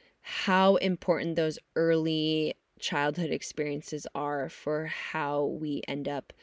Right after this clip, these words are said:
responding to the world, how our nervous system is programmed, and how our gut brain is programmed. <sighs> All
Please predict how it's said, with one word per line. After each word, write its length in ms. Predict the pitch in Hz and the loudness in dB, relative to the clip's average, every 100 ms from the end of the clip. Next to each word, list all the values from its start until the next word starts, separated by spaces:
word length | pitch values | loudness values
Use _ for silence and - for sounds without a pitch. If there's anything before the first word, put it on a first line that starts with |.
| - - _ _ _ _ _ - | -20 -20 _ _ _ _ _ -4
responding 600 | 185 185 - 160 175 185 | -2 0 2 2 4 2
to 140 | 185 180 | 2 2
the 100 | 165 | 2
world, 500 | 156 151 156 196 202 | 0 2 4 4 2
how 280 | 190 156 151 | 0 0 2
our 140 | 156 | 2
nervous 400 | 156 147 151 160 | 0 -4 -2 -2
system 340 | 165 156 160 160 | -4 -4 -4 -4
is 100 | - | -6
programmed, 460 | - 156 170 160 | -6 -4 -4 -4
and 140 | 147 165 | -6 -6
how 120 | 147 | -6
our 120 | 147 | -4
gut 240 | 160 - | -4 -4
brain 180 | 135 135 | -6 -8
is 140 | 139 - | -10 -10
programmed. 580 | 156 - 127 139 147 - _ _ _ _ _ _ _ _ - - _ _ _ _ _ _ _ _ _ _ _ _ _ _ _ _ - | -10 -8 -8 -8 -10 -14 _ _ _ _ _ _ _ _ -20 -20 _ _ _ _ _ _ _ _ _ _ _ _ _ _ _ _ 4
<sighs> 20 | |
All 360 | 277 214 180 | 8 8 6